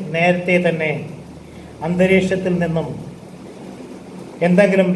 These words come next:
രാസവസ്തുക്കൾ കലർന്നിട്ടുണ്ടാകാം. ഇത് ഭക്ഷണത്തോടൊപ്പം ശരീരത്തിൽ കടക്കുകയും ശരീരത്തിനുള്ളിൽ ആരോഗ്യ പ്രശ്നങ്ങൾ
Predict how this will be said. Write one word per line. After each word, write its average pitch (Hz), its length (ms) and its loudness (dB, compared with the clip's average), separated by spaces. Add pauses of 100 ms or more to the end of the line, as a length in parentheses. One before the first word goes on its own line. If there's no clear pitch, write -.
രാസവസ്തുക്കൾ 180 840 0
കലർന്നിട്ടുണ്ടാകാം. 156 1000 -2 (280)
ഇത് 180 360 -2
ഭക്ഷണത്തോടൊപ്പം 175 920 2 (120)
ശരീരത്തിൽ 180 640 0
കടക്കുകയും 160 500 -2 (1080)
ശരീരത്തിനുള്ളിൽ 185 840 2 (1000)
ആരോഗ്യ 185 300 4
പ്രശ്നങ്ങൾ 180 540 0